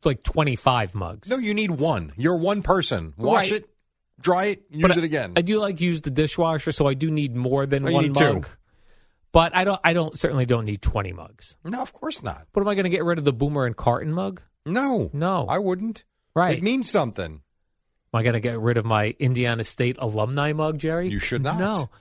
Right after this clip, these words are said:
Speaker 1: Am I gonna get rid of the Alan Jerry warm-up mug?
Speaker 2: I hope not.
Speaker 1: No, I am not.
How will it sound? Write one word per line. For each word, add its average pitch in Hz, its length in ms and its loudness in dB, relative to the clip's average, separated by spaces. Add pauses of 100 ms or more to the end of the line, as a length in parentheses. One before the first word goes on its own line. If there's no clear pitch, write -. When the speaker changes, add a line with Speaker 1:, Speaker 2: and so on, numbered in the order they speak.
Speaker 1:
Am 139 60 0
I 139 80 4
gonna 131 180 2
get 127 220 0
rid 135 180 2
of 123 80 4
the 120 140 0
Alan 123 220 0
Jerry 123 200 0
warm-up 127 520 0
mug? 202 100 2
Speaker 2:
I 147 120 2
hope 113 220 -2
not. 131 400 -2
Speaker 1:
No, 104 220 0
I 117 140 0
am 135 140 -4
not. 175 300 -8